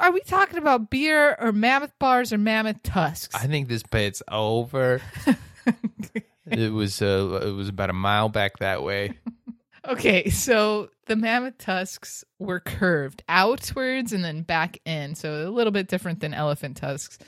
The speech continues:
Speaker 1: And th-, they
Speaker 2: This was so that, uh,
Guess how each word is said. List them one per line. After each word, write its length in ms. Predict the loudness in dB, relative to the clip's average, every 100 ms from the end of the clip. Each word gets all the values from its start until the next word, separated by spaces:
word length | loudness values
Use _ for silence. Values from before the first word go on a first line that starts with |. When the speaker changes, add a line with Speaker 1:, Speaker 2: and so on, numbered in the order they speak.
| -20 -20 -20 -8
Speaker 1:
And 580 | -4 -2 -4 -6 -10 -8
th-, 120 | -8 0
they 60 | 6 6
Speaker 2:
This 160 | 8
was 180 | 6 6
so 400 | 6 4 6 6
that, 360 | 6 4 2 -4 _ -2
uh, 320 | 0 -2